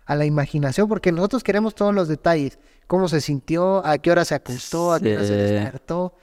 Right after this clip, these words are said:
Speaker 1: que nos diga todo. Pero es que la Biblia es una invitación también a meditar, como dice el
Speaker 2: Ujú.
Speaker 1: Salmo uno, ¿no?
Speaker 2: Exacto.
Speaker 1: Que la, este,
Speaker 2: De día y
Speaker 1: que de,
Speaker 2: noche
Speaker 1: que de,
Speaker 2: meditarás
Speaker 1: de
Speaker 2: en
Speaker 1: día
Speaker 2: ella.
Speaker 1: y de noche tengo que meditar en
Speaker 2: Sí,
Speaker 1: la
Speaker 2: sí.
Speaker 1: Biblia.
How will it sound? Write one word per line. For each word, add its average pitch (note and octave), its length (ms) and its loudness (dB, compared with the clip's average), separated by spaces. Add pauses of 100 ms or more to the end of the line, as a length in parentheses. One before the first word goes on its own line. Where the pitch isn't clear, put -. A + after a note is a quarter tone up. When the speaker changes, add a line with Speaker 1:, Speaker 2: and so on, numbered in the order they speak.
(220)
Speaker 1:
que E3 100 -2
nos D#3 160 -4
diga F3+ 220 4
todo. D#3+ 420 0 (400)
Pero D3+ 180 2
es D3+ 120 0
que F3+ 100 -2
la D#3 100 2
Biblia F#3 460 0 (140)
es - 180 -4
una F3 140 2
invitación C#3+ 640 -2
también F#3 400 0 (160)
a D#3+ 120 -2
meditar, D#3 480 2
como F3+ 180 0
dice F#3+ 160 0
el G3 60 -2
Speaker 2:
Ujú. F3+ 60 -4
Speaker 1:
Salmo F3+ 280 2
uno, G3+ 260 -2
¿no? B2+ 80 0
Speaker 2:
Exacto. D3+ 380 0 (140)
Speaker 1:
Que D#3+ 80 -2
la, D3+ 140 0
este, C#3 880 -6 (580)
Speaker 2:
De A#2 220 0
día C3 140 2
y - 20 0
Speaker 1:
que D#3+ 60 0
de, E3 60 2
Speaker 2:
noche C#3 240 0
Speaker 1:
que C3 60 2
de, A2+ 140 2
Speaker 2:
meditarás A2 440 0
Speaker 1:
de F3+ 60 -2
Speaker 2:
en E3+ 60 2
Speaker 1:
día C3 100 2
Speaker 2:
ella. G#3 180 2
Speaker 1:
y G3 40 0
de F3 100 2
noche F#3+ 360 0
tengo E3 220 -2
que D3+ 120 -4
meditar C#3+ 420 -2
en - 60 -6
Speaker 2:
Sí, B2 160 2
Speaker 1:
la B2 60 0
Speaker 2:
sí. A#2 140 -2
Speaker 1:
Biblia. C#3 240 -2